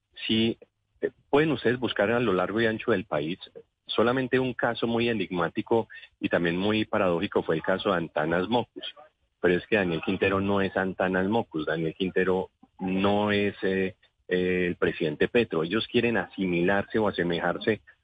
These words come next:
a unas personas que realmente han generado otro tipo de, de quiebres en la, en, en la condición política colombiana. Ha administrado mal, es una ciudad que tiene todo el presupuesto, tiene más presupuesto que la gobernación de Antioquia,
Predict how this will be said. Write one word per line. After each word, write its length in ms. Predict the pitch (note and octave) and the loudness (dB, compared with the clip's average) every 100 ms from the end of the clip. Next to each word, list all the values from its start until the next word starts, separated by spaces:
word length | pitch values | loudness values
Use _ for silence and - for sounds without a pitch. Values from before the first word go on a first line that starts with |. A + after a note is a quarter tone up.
| _ - | _ -4
a 340 | F2+ F2 F2 _ - | -2 0 -2 _ -2
unas 320 | G#2 G#2+ B2 | 2 2 0
personas 380 | G#2+ F#2 F#2 - | 0 0 -2 0
que 120 | G2+ | -2
realmente 800 | F2+ E2+ E2+ F#2 B2 A#2 G#2 G#2+ | 2 0 2 0 0 -2 -2 0
han 140 | G#2+ G2+ | 0 -2
generado 520 | A2 F2+ D2+ D#2+ G#2 _ _ _ | -2 0 0 -2 -6 _ _ _
otro 300 | - F2 F#2+ | -2 0 0
tipo 360 | - G2+ - G2 | -2 -4 0 0
de, 380 | E2+ D#2+ D#2 D2+ _ | 2 -2 -6 -10 _
de 100 | F2 | -8
quiebres 360 | - F2 F2 F2 | -2 0 0 0
en 140 | F2+ | 0
la, 300 | D#2+ D2+ D2 - - | 0 0 -4 -8 -6
en, 160 | F2 - | -6 -2
en 120 | F2 | 0
la 140 | E2 D#2 | 0 0
condición 440 | - E2+ D#2+ D#2+ | 0 0 2 2
política 380 | F#2 F#2+ - F2 | 2 -2 0 0
colombiana. 440 | E2+ D#2+ F#2+ G#2+ C#2 _ - _ _ _ _ _ _ _ _ | 0 0 0 -2 -4 _ -20 _ _ _ _ _ _ _ _
Ha 160 | - A#2+ | -2 0
administrado 760 | C3+ D3 B2 G2 - F2+ G2 | 2 2 2 0 0 2 2
mal, 260 | A2+ C3+ F2 | 2 2 2
es 140 | F2 | 0
una 240 | B2 B2+ C3 | 0 0 -2
ciudad 440 | - G2 F2+ F2 - | 0 2 2 2 -2
que 100 | A#2+ | -4
tiene 320 | - A#2+ A#2+ _ | 0 0 -2 _
todo 280 | B2 A#2+ C3 | 2 4 0
el 100 | B2+ | 0
presupuesto, 500 | G#2 F#2 - A2+ G#2+ | -2 -2 0 -2 0
tiene 220 | A#2+ C3+ | 0 2
más 220 | C#3+ C#3+ | 0 -2
presupuesto 520 | - C#3+ A#2+ - - C#3+ | 0 0 0 -2 -2 0
que 100 | G#2 | 2
la 120 | F2+ | 2
gobernación 720 | F2 E2+ E2 E2 - F#2+ G#2 | 2 0 -2 -4 -2 -2 0
de 80 | A#2 | -2
Antioquia, 580 | B2 D3+ D3+ - - | -2 -2 -2 -6 -12